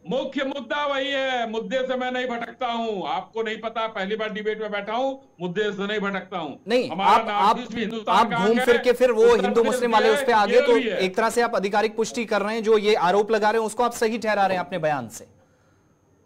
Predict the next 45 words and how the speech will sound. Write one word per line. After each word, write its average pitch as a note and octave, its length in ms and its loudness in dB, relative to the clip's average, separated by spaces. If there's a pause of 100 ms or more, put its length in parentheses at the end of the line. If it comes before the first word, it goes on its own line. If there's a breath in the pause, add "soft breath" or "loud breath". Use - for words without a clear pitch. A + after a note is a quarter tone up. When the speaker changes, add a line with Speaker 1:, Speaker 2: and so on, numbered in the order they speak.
Speaker 1:
नहीं, D3 100 -12
क्या C#3+ 140 -6
ठहरा F#3+ 260 -4
रहे G3+ 120 -4
हैं G3 120 -6
जरा E3+ 140 -4
बताइए D#3 300 -6
ना, B3+ 80 -4
यही F#3+ 140 -2
तो B3+ 160 -4
मैं C4 100 -4
कह A3+ 240 -8
रहा C4 80 -2
हूँ, G3 80 -4
बीच A#3 180 -10
में A#3 80 -6
मत B3 140 -2
बोलिए, B3 460 -2 (180)
वन G3 200 -4
टू A3 120 -10
वन A3+ 100 -4
सवाल G#3 240 -2
पूछ C4 220 -12
लीजिए, C4 300 -6
क्या G#3 320 -8
आरोप A#3+ 300 -2
लगा A#3+ 180 -6
रहे A#3+ 160 -4
हैं? A3+ 240 -8 (240)
Speaker 2:
ये F#3+ 300 4
इनका F#3+ 380 0
आरोप F#3 200 4
Speaker 1:
है - 80 -4
ना E3 80 2
Speaker 2:
ये E3 60 4
Speaker 1:
ये? D3+ 60 0
Speaker 2:
है, G#3+ 360 -2
इनका G3 260 0
आरोप G#3 300 4
ये F#3 120 2
है G#3 120 0
जो A3 100 0
नाजिम F#3+ 320 0
भी G#3+ 120 -2
Speaker 1:
जी। - 180 -14